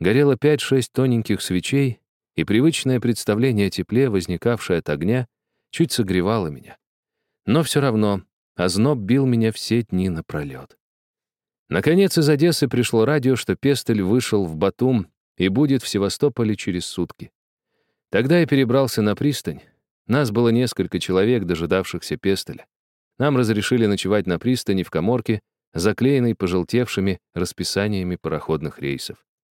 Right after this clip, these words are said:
Я с радостью переселился хоть на несколько часов в эту каморку. В ней стояла в углу еще теплая чугунная печка. Это тепло показалось всем нам истинным чудом,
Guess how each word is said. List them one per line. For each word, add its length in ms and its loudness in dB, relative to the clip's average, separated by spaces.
Я 140 2
с 80 -4
радостью 480 0
переселился 600 0
хоть 200 -2
на 100 0
несколько 500 -2
часов 440 -4
в 60 -2
эту 200 -2
каморку. 500 -2
В 120 0
ней 160 2
стояла 540 2
в 60 0
углу 280 0
еще 220 -2
теплая 440 0
чугунная 540 -2
печка. 420 -6
Это 240 0
тепло 380 0
показалось 800 -2
всем 260 -2
нам 260 -2
истинным 520 -4
чудом, 500 -2